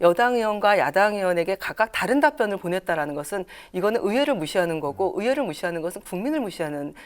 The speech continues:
그런 행위입니다. 근데 이런 부적절한 그런 행동 때문에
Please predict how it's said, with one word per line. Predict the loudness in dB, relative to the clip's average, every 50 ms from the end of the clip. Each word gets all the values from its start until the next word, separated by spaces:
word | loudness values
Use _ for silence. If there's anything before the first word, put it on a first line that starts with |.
| -20 -20 -8
그런 | -2 -2 -2 -2 -2
행위입니다. | -4 -4 -4 -4 -4 -6 -4 -4 -4 -4 -6 -10 -16 -20 -20 -20 -20 -20 -14 -10
근데 | -4 0
이런 | 2 0 0 0
부적절한 | 0 0 0 0 2 0 0 2 2 2 2 0 -4 -6 -8 -4
그런 | -2 0 2 2 0 0
행동 | -2 -4 -4 -2 0 0 0 0 0 -2
때문에 | -2 -2 -2 -2 -2 -4 -4 -2 -2 -2 -4 -4 -6